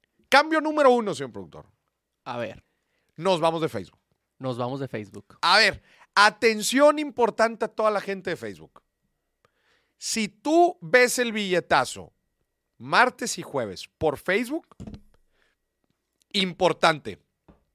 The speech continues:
Speaker 1: muévete.
Speaker 2: Tienes que, en este mismo
Speaker 1: En,
Speaker 2: momento, güey.
Speaker 1: en este mismo momento, por favor, pongan en los comentarios de Facebook la liga para el canal de YouTube.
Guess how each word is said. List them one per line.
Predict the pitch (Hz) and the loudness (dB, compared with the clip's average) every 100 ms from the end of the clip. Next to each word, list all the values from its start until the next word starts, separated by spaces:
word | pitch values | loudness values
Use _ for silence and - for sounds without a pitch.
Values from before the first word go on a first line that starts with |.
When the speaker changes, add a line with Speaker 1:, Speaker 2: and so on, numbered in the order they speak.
| _ _ - | _ _ -10
Speaker 1:
muévete. | 170 160 120 - - _ _ _ _ _ | -2 0 0 -4 -16 _ _ _ _ _
Speaker 2:
Tienes | - 123 135 | -12 -10 -10
que, | - | -10
en | - 151 | -8 -2
este | 208 240 - 330 | -2 -2 -6 -8
mismo | 330 254 - 208 262 | -4 4 6 6 4
Speaker 1:
En, | |
Speaker 2:
momento, | 285 262 202 208 247 165 | 0 -2 -2 -2 -4 -6
güey. | 131 175 | -2 2
Speaker 1:
en | 175 | 6
este | 208 285 277 - 311 | 8 6 6 0 -2
mismo | 277 269 254 285 | -2 -2 0 0
momento, | 269 226 196 165 143 104 85 _ _ _ _ _ _ _ | 0 2 4 2 -4 -12 -12 _ _ _ _ _ _ _
por | 160 165 | 2 2
favor, | 135 170 180 220 - _ _ | 4 6 6 4 0 _ _
pongan | - 220 247 269 277 285 | 6 8 8 4 -2 -2
en | 226 202 | -6 -4
los | 175 | -6
comentarios | - 175 156 143 131 175 180 190 190 | -2 -2 -2 -4 -4 -4 -2 -6 -8
de | 170 | -8
Facebook | 123 92 78 - _ _ _ | -8 -10 -14 -20 _ _ _
la | 120 135 131 | -4 -2 0
liga | 131 127 127 135 | 0 -2 -2 -4
para | - 139 | -4 -8
el | 117 | -8
canal | 107 98 | -14 -14
de | 95 | -14
YouTube. | 92 - | -16 -20